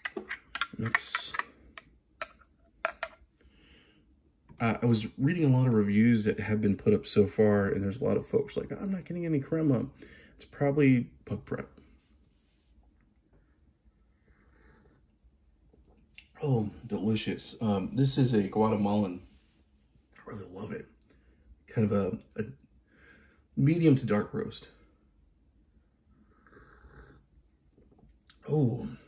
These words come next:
yeah, I really enjoy that. Um, it's a good, good cup of espresso. Uh, I'm loving it. So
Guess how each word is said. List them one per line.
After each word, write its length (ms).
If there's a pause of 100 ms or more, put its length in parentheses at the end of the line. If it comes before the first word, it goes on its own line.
yeah, 320
I 80
really 320
enjoy 300
that. 340
Um, 260
it's 160
a 40
good, 460 (300)
good 180
cup 220
of 80
espresso. 800 (1040)
Uh, 320
I'm 180
loving 300
it. 160 (1120)
So 320